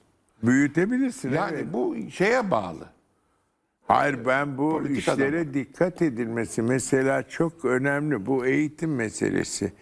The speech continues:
Speaker 1: Adam diyor ki üç kişi var, oranın okulu kapatılır. Hayda, niye kapatılır?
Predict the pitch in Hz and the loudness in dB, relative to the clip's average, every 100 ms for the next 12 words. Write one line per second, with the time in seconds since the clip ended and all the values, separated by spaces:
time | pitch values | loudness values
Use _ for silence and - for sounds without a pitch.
0 | - - - - _ 147 165 165 165 165 | -20 -20 -20 -20 _ 0 2 2 0 0
1 | 175 226 220 175 156 170 - - 156 - | 0 -2 0 -2 0 -2 -2 -2 0 2
2 | 170 185 190 165 165 170 160 - 160 185 | 0 0 -2 -2 -2 -2 -4 -2 0 0
3 | - 156 156 135 113 104 113 139 139 139 | 0 -2 -2 -4 -2 0 2 2 2 0
4 | 131 123 135 185 190 170 135 135 120 131 | 0 0 0 0 -2 -4 -2 -2 -2 0
5 | 147 175 | 0 -2